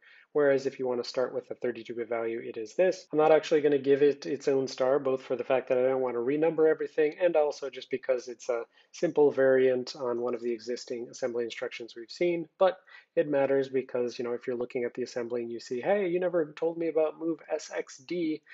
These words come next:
well, it's just move the sign extend, but you happen to have a thirty-two-bit value rather than eight or sixteen.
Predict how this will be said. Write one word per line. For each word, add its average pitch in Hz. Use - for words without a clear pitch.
well, 135
it's 135
just -
move 139
the 151
sign 135
extend, 127
but 120
you 120
happen 117
to 117
have 117
a 113
thirty-two-bit 117
value 113
rather 110
than 110
eight 123
or -
sixteen. -